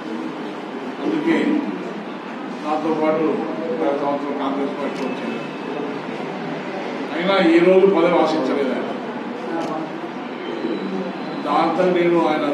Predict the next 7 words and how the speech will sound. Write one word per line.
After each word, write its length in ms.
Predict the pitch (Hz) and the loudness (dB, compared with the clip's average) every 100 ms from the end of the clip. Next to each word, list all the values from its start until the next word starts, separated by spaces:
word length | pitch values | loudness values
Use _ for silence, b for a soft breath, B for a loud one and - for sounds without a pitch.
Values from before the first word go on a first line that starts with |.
| 139 | 2
సేవకి 360 | 160 170 170 - | 4 4 4 2
గుర్తించి 480 | 147 - - - 165 - - - - - - - - - - - | 0 -2 -2 0 0 0 -2 -4 -6 -6 -8 -8 -8 -8 -6 -4
హైకమాండ్కి 580 | - 170 165 165 156 135 | -2 0 2 4 2 0
చెప్పి, 240 | - - 151 131 139 127 - - - 104 - 143 | -2 -2 0 2 2 0 -2 -4 -4 -4 -2 0
ఆయనైతే 460 | 156 156 156 175 180 175 - - - | 2 2 2 2 2 2 -2 -6 -4
న్యాయం 300 | - 156 165 - | -2 0 0 2
చేయగలడు, 440 | 160 151 147 151 | 2 2 0 -2